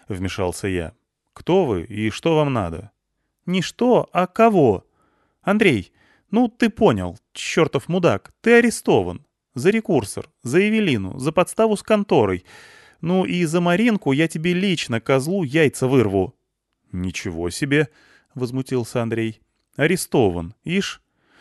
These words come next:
Ты мне еще права зачитай, Оленька. Я гражданин Альтериона и не в вашей юрисдикции». «Стоп, стоп», — прервал их я.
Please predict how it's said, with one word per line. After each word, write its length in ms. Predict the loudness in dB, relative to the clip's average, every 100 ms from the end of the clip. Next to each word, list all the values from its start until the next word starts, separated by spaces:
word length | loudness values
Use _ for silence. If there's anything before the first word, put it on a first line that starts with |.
| _
Ты 120 | -2
мне 120 | 2 2
еще 180 | 0
права 340 | 4 4 6 4
зачитай, 440 | 2 -6 0 0
Оленька. 580 | 4 2 2 -4 -10 -12 _ _ _ _
Я 300 | 0 4 4
гражданин 540 | 4 -4 0 0 0 -2
Альтериона 640 | -2 0 0 2 2 0
и 200 | -4 -4
не 120 | -2 -2
в 80 |
вашей 340 | 0 0 0 -2
юрисдикции». 880 | 0 0 0 -4 -4 -8 -12 -12 -16 _ _ _ _ _ _
«Стоп, 460 | -20 -4 -2 -2 -2
стоп», — 320 | 0 0 0 -14 _ _
прервал 440 | -4 -2 0 0
их 260 | -2 -12 -4
я. 280 | -4 -4